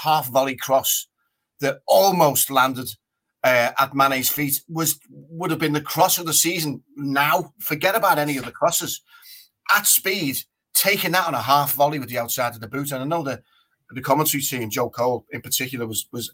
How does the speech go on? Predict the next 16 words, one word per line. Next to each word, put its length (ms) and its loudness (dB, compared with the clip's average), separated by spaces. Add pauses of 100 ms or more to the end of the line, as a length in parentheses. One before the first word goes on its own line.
absolutely 560 -2
creaming 360 -2
about 220 0
it, 80 -6
and, 220 -2
and 300 2
rightly 240 4
so. 220 2
It 100 4
was 120 -2
an 60 -8
extraordinary 680 2
bit 100 -2
of 60 0
skill, 260 -2
and 100 -6